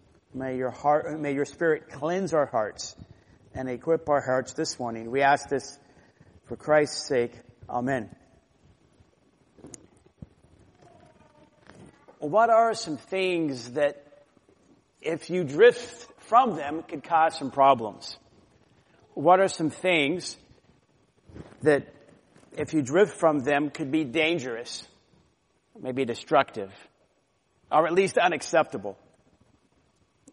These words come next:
I can think of several. Maybe you can think of them in your own mind.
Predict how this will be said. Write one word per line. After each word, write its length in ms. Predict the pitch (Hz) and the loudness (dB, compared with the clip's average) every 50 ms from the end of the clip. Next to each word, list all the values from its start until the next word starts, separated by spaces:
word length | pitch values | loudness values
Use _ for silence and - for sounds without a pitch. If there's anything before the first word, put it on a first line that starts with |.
| 131 123 - | -20 -16 0
I 180 | 120 143 160 | 2 4 4
can 180 | 151 - 160 139 | 4 2 -4 -6
think 260 | - 160 156 139 - | -4 -4 -4 -4 -4
of 100 | 143 123 | -6 -6
several. 380 | - - 156 139 135 139 151 143 | -4 0 0 0 2 2 0 0
Maybe 280 | 147 147 147 135 143 | 0 0 0 -2 0
you 140 | 135 147 160 | 2 2 0
can 200 | 156 - 139 123 - - _ _ _ _ _ | 0 -2 -6 -8 -8 -12 _ _ _ _ _
think 240 | - 165 151 123 - | -6 -4 -4 -2 -4
of 140 | 143 131 120 | -4 -4 -4
them 220 | 147 143 139 139 | -4 -4 -4 -4
in 200 | 147 - 131 135 | -6 -8 -8 -6
your 160 | 127 135 143 | -4 -2 -2
own 200 | 143 139 131 127 | -2 -2 -2 -2
mind. 440 | 127 131 147 147 135 127 127 127 127 | -2 0 0 0 0 -2 -4 -6 -10